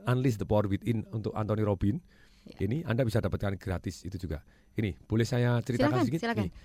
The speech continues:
Speaker 1: jadi Smart Listener
Speaker 2: Briefly ya,
Speaker 1: Indonesia,
Speaker 2: Pak, ya?
Speaker 1: ya, yang ini. Kalau Anda ingin ikut seminarnya guru saya, Anthony Robin, secara gratis yang pembicaranya Richard Tan. Kemarin tidak jadi datang, saya yang jadi bicara. Tapi Richard Tan ini mau datang di Medan tanggal delapan Agustus, di Jakarta sembilan Agustus.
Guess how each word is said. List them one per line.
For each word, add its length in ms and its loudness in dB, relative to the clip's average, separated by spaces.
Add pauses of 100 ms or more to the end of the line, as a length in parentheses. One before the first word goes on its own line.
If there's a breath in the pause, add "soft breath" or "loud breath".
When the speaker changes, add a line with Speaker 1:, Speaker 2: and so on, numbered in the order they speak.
(140 soft breath)
Speaker 1:
jadi 240 2
Smart 160 4
Listener 320 4
Speaker 2:
Briefly 400 6
ya, 80 6
Speaker 1:
Indonesia, 80 6
Speaker 2:
Pak, 80 4
ya? 80 4
Speaker 1:
ya, 140 6 (420)
yang 80 4
ini. 160 4 (240 loud breath)
Kalau 160 2
Anda 80 8
ingin 240 4
ikut 240 2
seminarnya 320 0
guru 240 0
saya, 320 2
Anthony 240 2
Robin, 280 4 (360 soft breath)
secara 320 2
gratis 240 0
yang 160 2
pembicaranya 480 -2
Richard 320 -4
Tan. 400 -6
Kemarin 320 -2
tidak 240 -6
jadi 160 -4
datang, 160 -4
saya 240 -2
yang 80 -2
jadi 160 -6
bicara. 480 0
Tapi 320 -4
Richard 320 2
Tan 80 0
ini 80 -2
mau 80 0
datang 400 0
di 480 6 (240 soft breath)
Medan 400 6
tanggal 160 2
delapan 320 2
Agustus, 400 4 (240 soft breath)
di 80 -2
Jakarta 560 -2
sembilan 400 0
Agustus. 560 0